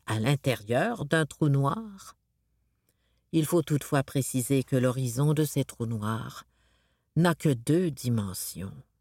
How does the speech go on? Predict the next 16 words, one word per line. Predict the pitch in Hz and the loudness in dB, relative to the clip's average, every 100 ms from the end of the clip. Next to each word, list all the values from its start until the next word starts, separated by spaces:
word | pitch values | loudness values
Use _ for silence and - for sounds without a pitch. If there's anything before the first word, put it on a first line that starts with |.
| _ _ _ _ _ _ - | _ _ _ _ _ _ -4
Certaines | - 233 - 269 | -2 0 -2 -2
théories | 226 147 131 127 180 165 | 2 4 4 4 2 0
conçoivent | 131 120 - - 175 185 151 | 0 0 -2 -2 0 0 2
notre | 120 - | 0 0
univers | 120 117 127 165 180 - | -2 0 0 0 0 -2
comme | 151 135 | 0 2
étant | 143 196 190 | 2 2 0
inclus | 139 117 113 135 156 190 | 2 0 0 -2 0 0
dans | 127 120 120 | 0 0 0
un | 143 | 2
espace | 135 107 - 131 143 160 - | 0 -2 -2 -2 0 -2 -4
à | 113 110 _ | -4 -4 _
quatre | 185 180 - - - - _ | -4 -4 -6 -18 -18 -18 _
dimensions. | - - 123 98 101 - 107 92 - _ _ _ _ _ _ _ _ _ | -6 0 2 0 -4 -8 -6 -8 -10 _ _ _ _ _ _ _ _ _
Ce | - - 160 | -6 0 0
faisant, | - 107 127 156 | 0 -2 -2 -4